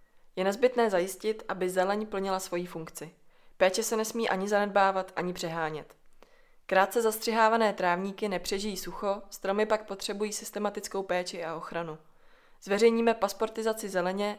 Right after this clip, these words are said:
ve větších městech vytvoříme plán péče. Zimní solení silnic bude probíhat s ohledem na aleje a vodní toky.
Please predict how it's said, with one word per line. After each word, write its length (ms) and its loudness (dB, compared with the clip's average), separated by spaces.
ve 100 -6
větších 420 -4
městech 340 -4
vytvoříme 480 -4
plán 300 -2
péče. 400 -2
Zimní 340 0
solení 360 0
silnic 400 -4
bude 200 -4
probíhat 480 -4
s 40 -8
ohledem 400 2
na 100 -2
aleje 440 0
a 60 -4
vodní 320 -6
toky. 320 -12